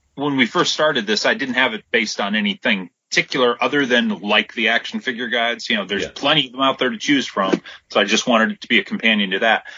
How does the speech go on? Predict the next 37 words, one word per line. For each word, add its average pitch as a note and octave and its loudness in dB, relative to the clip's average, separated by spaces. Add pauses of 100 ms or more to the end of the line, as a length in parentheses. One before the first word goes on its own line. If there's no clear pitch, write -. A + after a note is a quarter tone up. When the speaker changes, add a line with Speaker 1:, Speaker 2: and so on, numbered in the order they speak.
(180)
Speaker 1:
But - 2
as D3 2
we D3 2
were C3+ 2
working D3 0
along C#3 2
and A#2+ 2
we A2+ -4
were A#2 -4
getting C3+ 0
advice A2+ 0
from G#2+ -4
people A#2 -4
like G#2 0
James G2+ 0
Kavanaugh, A2+ 2
who G#2 0 (360)
did C3 0
his F#2 -2
own C#3+ 2
book, A2 0
Speaker 2:
Right. E2 -4 (340)
Speaker 1:
uh, G#2 6
his, C3 2 (200)
his, A2 -4
uh, G#2 2
rank A#2 0
and A2 2
file, C3 2 (400)
that's, A#2 0
that A#2+ 0
title E3+ 0 (160)
is G#2+ -8
a A2+ -4
military B2+ 2
term C3 0
for A#2 2